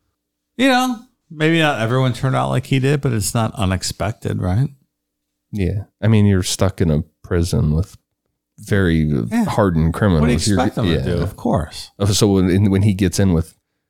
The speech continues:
Speaker 2: kids his age, but still kids, he's gonna be like, "Yeah, I'm okay.
Speaker 1: Yeah.
Speaker 2: I'm gonna make wine and sell it and shit."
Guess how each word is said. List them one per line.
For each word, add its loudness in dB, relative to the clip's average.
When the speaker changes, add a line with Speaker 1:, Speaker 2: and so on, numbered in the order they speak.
Speaker 2:
kids -2
his 4
age, 4
but 2
still 2
kids, 0
he's 0
gonna 0
be 0
like, -4
"Yeah, 0
I'm -2
okay. -2
Speaker 1:
Yeah. 2
Speaker 2:
I'm 0
gonna 4
make 2
wine 0
and 0
sell 0
it 0
and 4
shit." 0